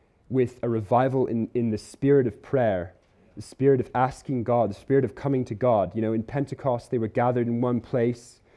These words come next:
they were praying. Um, i-, in the Welsh revival, it actually says that, you know, they were devoted to prayer before the, the external kind of,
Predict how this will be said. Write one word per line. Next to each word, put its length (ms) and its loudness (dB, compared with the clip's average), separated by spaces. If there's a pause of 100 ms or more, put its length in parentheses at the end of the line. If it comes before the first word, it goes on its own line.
(280)
they 80 -4
were 80 0
praying. 560 0 (320)
Um, 380 0
i-, 140 -6
in 120 0
the 100 0
Welsh 360 2
revival, 460 0
it 80 0
actually 400 -2
says 340 -4
that, 300 -4
you 80 -4
know, 100 -2
they 160 -2
were 120 0
devoted 360 0
to 80 -14
prayer 640 0 (400)
before 540 2
the, 280 -2
the 260 -4
external 600 -2
kind 240 -6
of, 140 -8